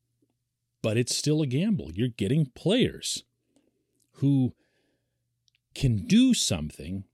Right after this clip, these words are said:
special, but what they do isn't as predictable or as repeatable as maybe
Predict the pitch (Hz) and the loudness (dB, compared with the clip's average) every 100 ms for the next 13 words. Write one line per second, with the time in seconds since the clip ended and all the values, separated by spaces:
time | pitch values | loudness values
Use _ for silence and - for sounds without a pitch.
0 | _ _ - - - 220 - - - _ | _ _ -10 -6 0 0 0 -6 -12 _
1 | _ _ _ _ _ _ _ _ _ _ | _ _ _ _ _ _ _ _ _ _
2 | _ _ - 101 117 151 - 160 131 107 | _ _ -8 -6 -2 -2 0 -2 -2 -2
3 | 208 220 160 165 170 _ _ _ - 151 | 0 2 2 2 -2 _ _ _ 0 2
4 | 175 185 175 - - 160 - - 165 156 | 4 2 0 -4 -4 -4 -4 -6 -6 -2
5 | 226 - - 101 90 82 95 101 110 98 | -4 -4 -8 -4 -4 -4 -4 -2 -2 -2
6 | 113 - - 247 202 85 71 69 _ _ | -2 -4 0 2 2 0 -8 -14 _ _
7 | _ _ _ _ _ _ _ - 104 101 | _ _ _ _ _ _ _ -6 -4 0
8 | 123 139 143 139 117 | 2 2 2 0 -2